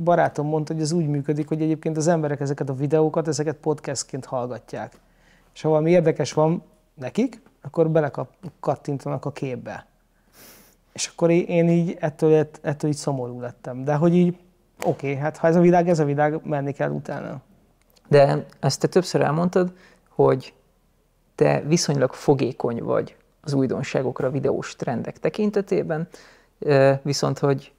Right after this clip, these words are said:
Speaker 2: viszont hogy van már az a pont, ami mondjuk már úgy érzed, hogy neked sem fog soha menni. Most például, amikor legutóbb beszélgettünk erről, az a TikTok.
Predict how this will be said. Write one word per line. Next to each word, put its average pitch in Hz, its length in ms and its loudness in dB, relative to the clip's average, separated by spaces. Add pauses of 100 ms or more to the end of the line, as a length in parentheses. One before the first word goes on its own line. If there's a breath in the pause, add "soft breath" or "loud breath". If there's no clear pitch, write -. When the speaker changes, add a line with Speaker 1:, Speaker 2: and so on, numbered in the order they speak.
(100)
Speaker 2:
viszont 143 340 -2
hogy 143 120 0
van 147 160 6
már 131 180 0
az 131 120 2
a 131 40 0
pont, 139 320 -2
ami 135 140 0
mondjuk 131 280 -2
már 135 160 -2
úgy 135 140 0
érzed, 127 280 0
hogy 131 120 -2
neked 127 220 -2
sem - 220 -4
fog 131 160 -6
soha 127 200 -2
menni. 151 220 0
Most 131 200 -8
például, 127 220 -2
amikor 127 220 -6
legutóbb 127 240 -2
beszélgettünk 135 500 -4
erről, 120 140 -4
az 127 80 -2
a 135 100 -10
TikTok. - 440 -6